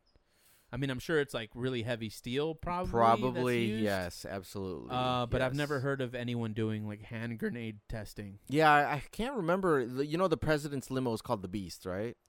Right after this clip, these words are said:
Speaker 1: Yes.
Speaker 2: Um, yeah, I can't remember what the weight of that thing was. I wanna say it was, like, five thousand pounds
Speaker 1: I think
Speaker 2: or
Speaker 1: it's
Speaker 2: something.
Speaker 1: more than that.
Speaker 2: More?
Speaker 1: Yeah, I think it's more than
Speaker 2: Like,
Speaker 1: that.
Speaker 2: maybe seven then?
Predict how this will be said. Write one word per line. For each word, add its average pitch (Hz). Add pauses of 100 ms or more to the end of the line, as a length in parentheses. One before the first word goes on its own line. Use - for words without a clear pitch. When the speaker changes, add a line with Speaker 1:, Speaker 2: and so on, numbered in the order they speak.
(180)
Speaker 1:
Yes. 131 (140)
Speaker 2:
Um, 135
yeah, 151
I 151
can't 220
remember 220
what 143
the 135
weight 113
of 104
that 95
thing 98
was. 87
I 98
wanna 240
say 170
it -
was, 147
like, 95 (160)
five 101
thousand 90
pounds 82
Speaker 1:
I 123
think 165
Speaker 2:
or 170
Speaker 1:
it's 113
Speaker 2:
something. 110
Speaker 1:
more 120
than 110
that. 92 (240)
Speaker 2:
More? 123
Speaker 1:
Yeah, 123
I -
think 135
it's 117
more 110
than 101
Speaker 2:
Like, 101
Speaker 1:
that. 117
Speaker 2:
maybe 113
seven 110
then? 254